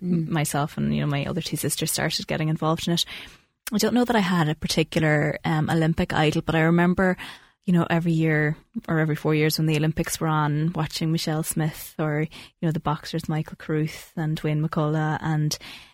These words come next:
Speaker 2: um, like, we just became so behind, you know, involved in it and behind it. I mean, I guess, I guess every family does, but, um,
Speaker 1: What did you think, what did you think going to London that the Olympics was going to,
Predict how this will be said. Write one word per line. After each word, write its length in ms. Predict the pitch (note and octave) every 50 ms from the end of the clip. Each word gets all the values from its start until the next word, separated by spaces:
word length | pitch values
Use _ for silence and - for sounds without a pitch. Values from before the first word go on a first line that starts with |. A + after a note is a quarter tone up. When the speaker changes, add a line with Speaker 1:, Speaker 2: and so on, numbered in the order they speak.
| _ -
Speaker 2:
um, 600 | F#3 E3 E3 F3 E3+ E3 E3 D#3+ D#3+ D#3+ E3 - - _ -
like, 200 | E3+ D#3+ D3+ -
we 100 | E3+ D#3+
just 200 | - E3 - -
became 460 | F3+ E3+ - D#3+ D#3+ D#3 D#3 D#3+ - _ _ _ _ _ -
so 260 | - E3 D3+ D3 C#3+ - -
behind, 580 | - D#3 D3 D3 D3+ D3 D3 - - - E3
you 60 | D#3 C#3+
know, 80 | C3+
involved 380 | C#3+ D3 D3+ C3+ C3+ D3 D3 -
in 60 | D#3
it 120 | D3 D3+ D3+
and 240 | C3+ C3+ C#3 C#3+
behind 380 | - D#3 E3 D#3 C#3+ D3+ D3+ E3
it. 120 | D#3+ D#3+ - -
I 220 | - - - - -
mean, 180 | F3 D#3+ - G#2+
I 60 | D3
guess, 440 | D3 D#3 D#3 D#3 D#3 - - - - _ - - - - _ _ -
I 80 | E3+
guess 320 | D#3 - E3 D#3+ D#3 - -
every 380 | G#2+ D3+ - C#3+ D3 - D3 - - _
family 460 | - - D3 D3 D3 D3 D3+ D3 D3
does, 380 | - D#3 C#3+ D#3 D3+ D3+ D3+ -
but, 340 | - - D3 D#3+ - - -
um, 400 | D#3+ D3+ D3+ D3 D3 D3+ D#3 - _ _ - - _ _ _ _ _ _ _ _ _ _ _ -
Speaker 1:
What 120 | G#3+ G#3
did 120 | - G#3 F#3+
you 80 | G3+ F#3
think, 340 | - G#3 G#3+ G#3+ F#3+ - - G#3+ - - - - - - _ _ -
what 120 | B3 A#3
did 140 | A#3 A3 G3
you 80 | G#3 F#3+
think 360 | - - F3+ G3+ G#3 G3+ -
going 220 | - G3 F#3+ F#3
to 100 | - F3+
London 440 | F#3+ F#3+ F#3 F#3 F3+ E3+ E3 E3 E3
that 200 | - F3+ E3+ -
the 80 | F3 E3+
Olympics 460 | E3+ F3 F3 E3 E3+ D#3+ - - -
was 160 | F#3 E3 -
going 200 | - F3 F3 E3
to, 280 | - - E3+ E3 E3+